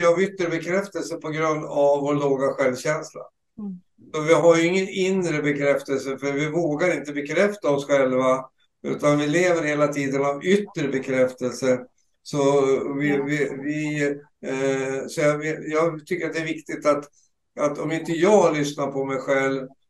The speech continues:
Speaker 1: och tar hand om mig själv och ser till så att jag har ett må bra-liv.
Speaker 2: Ja.
Speaker 1: Det är det absolut viktigaste här
Speaker 2: Mm.
Speaker 1: på jorden. För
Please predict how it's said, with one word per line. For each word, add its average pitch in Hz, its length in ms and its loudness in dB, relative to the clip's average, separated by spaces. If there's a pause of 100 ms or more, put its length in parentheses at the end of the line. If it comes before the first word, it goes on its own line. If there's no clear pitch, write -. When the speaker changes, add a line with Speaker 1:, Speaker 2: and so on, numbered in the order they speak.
(180)
Speaker 1:
och 147 300 0
tar 160 160 4
hand 160 340 4
om 143 100 -2
mig 139 100 0
själv 139 560 2
och 147 100 -4
ser 139 180 -4
till 160 320 -2
så 143 140 -2
att 135 180 -2
jag 135 120 0
har 135 260 2
ett 127 80 -8
må 131 180 -4
bra-liv. 139 800 4 (260)
Speaker 2:
Ja. 202 340 -2
Speaker 1:
Det 135 80 0
är 151 100 2
det - 40 -6 (240)
absolut 170 460 0 (100)
viktigaste 147 760 -4 (220)
här - 360 2
Speaker 2:
Mm. - 120 -10 (240)
Speaker 1:
på 139 140 2
jorden. 160 400 2
För 151 260 2